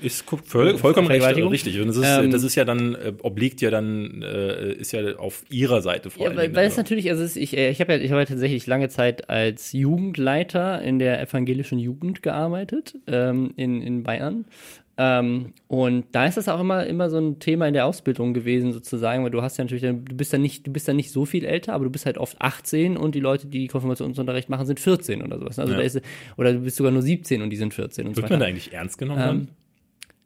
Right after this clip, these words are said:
Speaker 2: ja, das, da, da geht's ja nicht darum. Da geht's ja eher darum, dass du sozusagen der coole große Bruder bist, der halt
Speaker 1: Ach so,
Speaker 2: das Programm
Speaker 1: okay.
Speaker 2: organisiert sozusagen. Also da geht's ja, das ist ja mehr so
Speaker 1: Also du
Speaker 2: Som-,
Speaker 1: musst nicht nach vorne
Speaker 2: Sommercamp
Speaker 1: gehen, um,
Speaker 2: und so Zeug.
Speaker 1: und sagen, "So, Achtung, stillgestanden."
Speaker 2: Nein, nein, nein, das
Speaker 1: Ah,
Speaker 2: ist,
Speaker 1: okay.
Speaker 2: ist, ähm, Konfirmationsunterricht. Da gibt's immer noch einen Pfarrer, der das Zeug macht. Wir waren dann dafür zuständig, sozusagen so die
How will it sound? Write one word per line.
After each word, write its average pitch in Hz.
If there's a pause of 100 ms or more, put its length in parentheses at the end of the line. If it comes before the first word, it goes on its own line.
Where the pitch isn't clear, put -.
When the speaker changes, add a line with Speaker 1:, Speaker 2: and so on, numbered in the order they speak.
(180)
Speaker 2:
ja, 127
das, 139
da, 131
da 127
geht's 123
ja 127
nicht 120
darum. 104
Da 104
geht's 113
ja -
eher 113
darum, 113
dass 110
du 113
sozusagen 107
der 104
coole 117
große 110
Bruder 110
bist, 107
der 104
halt 104
Speaker 1:
Ach -
so, 104
Speaker 2:
das 92
Programm 104
Speaker 1:
okay. 104
Speaker 2:
organisiert 110
sozusagen. -
Also 110
da 107
geht's 110
ja, 107
das -
ist -
ja 123
mehr 120
so 113
Speaker 1:
Also 113
du -
Speaker 2:
Som-, 113
Speaker 1:
musst 117
nicht 117
nach 110
vorne 113
Speaker 2:
Sommercamp 120
Speaker 1:
gehen, 110
um, -
Speaker 2:
und 107
so 107
Zeug. 95
Speaker 1:
und 101
sagen, 104
"So, 160
Achtung, 151
stillgestanden." 151 (160)
Speaker 2:
Nein, 110
nein, 127
nein, 117
das 110
Speaker 1:
Ah, 127
Speaker 2:
ist, 127
Speaker 1:
okay. 120
Speaker 2:
ist, 117
ähm, 110
Konfirmationsunterricht. 143
Da 117
gibt's 131
immer 143
noch 143
einen 139
Pfarrer, 139
der 147
das 127
Zeug 151
macht. 147
Wir 131
waren 143
dann 127
dafür 120
zuständig, 123
sozusagen 117
so 110
die 110